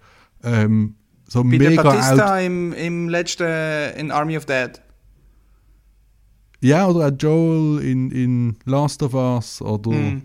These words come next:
Speaker 1: so, so, ja, so der Archetyp. Ich glaub, entweder das oder dann so äh, Kultlieder. <laughs> So,
Speaker 2: Oh.
Speaker 1: äh, so eine,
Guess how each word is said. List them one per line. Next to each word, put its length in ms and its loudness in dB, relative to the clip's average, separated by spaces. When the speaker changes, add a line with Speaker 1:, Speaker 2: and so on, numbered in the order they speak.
Speaker 1:
so, 280 -4
so, 480 -2
ja, 340 -2
so 80 -6
der 140 -6
Archetyp. 680 -6
Ich 60 -20
glaub, 180 0
entweder 380 0
das 540 2
oder 260 2
dann 200 2
so 460 0
äh, 760 0
Kultlieder. 880 0
<laughs> 840 -20
So, 340 -2
Speaker 2:
Oh. 240 -8
Speaker 1:
äh, 300 -4
so 160 -6
eine, 200 -2